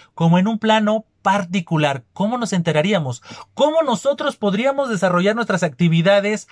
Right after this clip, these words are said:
tanto personales como laborales, académicas, o la actividad que nosotros desarrollemos cotidianamente?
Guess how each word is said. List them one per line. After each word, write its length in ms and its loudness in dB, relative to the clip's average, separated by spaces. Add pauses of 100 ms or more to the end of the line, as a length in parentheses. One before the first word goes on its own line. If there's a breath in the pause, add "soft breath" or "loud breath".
(260 loud breath)
tanto 560 0
personales 1080 0
como 400 2
laborales, 880 0
académicas, 1120 0 (260 loud breath)
o 280 2 (320)
la 140 2
actividad 580 0
que 160 -2
nosotros 440 -2
desarrollemos 880 -2 (420 soft breath)
cotidianamente? 1120 0